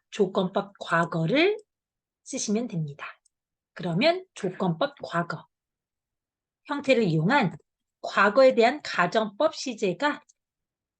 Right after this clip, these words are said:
완료됩니다. 그래서 가정법 과거는 시, 형태 바로 알려드릴게요. 주어, 대가거, 프리스크 파페라고 하죠. 본주어, 여기 조건법 과거 들어가는 겁니다.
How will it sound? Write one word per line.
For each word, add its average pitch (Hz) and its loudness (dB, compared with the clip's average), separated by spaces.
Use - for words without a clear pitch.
완료됩니다. 165 -4
그래서 - -4
가정법 285 2
과거는 240 4
시, 220 2
형태 285 0
바로 214 2
알려드릴게요. 202 0
주어, 202 0
대가거, 233 0
프리스크 - -2
파페라고 285 -2
하죠. 349 -2
본주어, 180 -2
여기 180 -6
조건법 339 2
과거 175 4
들어가는 156 -6
겁니다. 135 -14